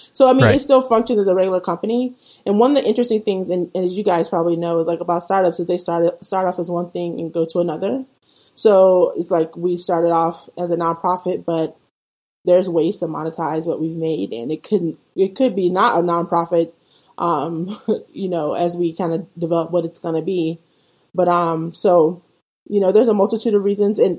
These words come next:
Speaker 1: you can grow nonprofits to be really big companies too.
Speaker 2: Right. Okay.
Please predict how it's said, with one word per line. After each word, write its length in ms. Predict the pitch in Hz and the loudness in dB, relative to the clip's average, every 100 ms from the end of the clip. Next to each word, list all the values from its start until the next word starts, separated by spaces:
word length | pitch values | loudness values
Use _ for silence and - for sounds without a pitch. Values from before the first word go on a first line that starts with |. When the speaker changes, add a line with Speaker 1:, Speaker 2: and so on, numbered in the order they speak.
| - | -8
Speaker 1:
you 120 | 196 | -6
can 160 | 247 208 | 0 2
grow 220 | 185 185 | 4 2
nonprofits 600 | 185 180 185 175 180 175 | 2 -2 -2 -4 -4 -6
to 60 | 175 | -2
be 160 | 170 | 0
really 240 | 170 165 165 | 2 2 0
big 180 | 165 | -2
companies 440 | 165 170 160 156 - | -4 -8 -6 -8 -4
too. 360 | 170 147 160 170 _ _ _ _ _ _ _ - | -2 -2 -4 -10 _ _ _ _ _ _ _ 0
Speaker 2:
Right. 280 | 127 101 - - | 2 2 0 -2
Okay. 240 | 139 110 | 0 -2